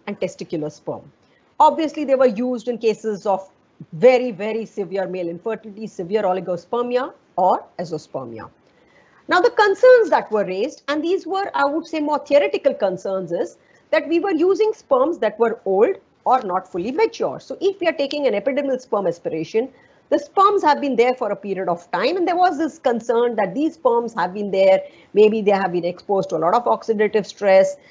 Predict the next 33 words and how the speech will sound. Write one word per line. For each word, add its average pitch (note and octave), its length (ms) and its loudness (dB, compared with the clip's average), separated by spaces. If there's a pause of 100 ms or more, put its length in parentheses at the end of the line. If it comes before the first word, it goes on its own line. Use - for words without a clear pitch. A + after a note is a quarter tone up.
(120)
and F#3+ 140 -2
therefore G#3+ 400 4
they F#3 80 0
would F3 140 -2
have E3 120 -4
higher A#3 340 4
D G#3+ 140 -2
N G3+ 140 -2
A G3 80 -2
damage. F3+ 520 -4 (440)
Or F#4+ 180 6
if F#4+ 80 -6
you're E4+ 100 -4
taking D#4 300 -6
testicular A#3+ 500 -2
sperms, A3+ 460 -6
maybe A3 220 -6
they G3 100 -4
are F#3+ 60 -2
not A3+ 340 -2
fully C4 180 -2
mature G#3+ 360 -2
sperms G#3 400 -4
and F3+ 180 -2
would F3+ 140 -4
have F#3 180 0
genetic F3+ 380 -4
imprinting F3 440 -4
disorders. B3+ 640 -2 (320)
So F#4 260 2
should A#3 360 -2
we E4 240 4 (240)
be A3+ 160 -4